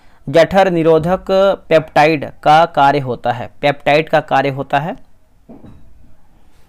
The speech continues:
देखिए, जठर स्रावण की गतिशीलता को रोकना,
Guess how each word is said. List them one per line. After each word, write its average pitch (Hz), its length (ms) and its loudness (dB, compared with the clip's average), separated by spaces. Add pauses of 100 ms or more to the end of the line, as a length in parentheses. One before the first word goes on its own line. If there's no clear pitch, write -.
(140)
देखिए, - 460 -4
जठर 160 360 2
स्रावण 165 420 0
की 143 240 -4
गतिशीलता 147 680 -2
को 156 160 -2
रोकना, 117 440 -8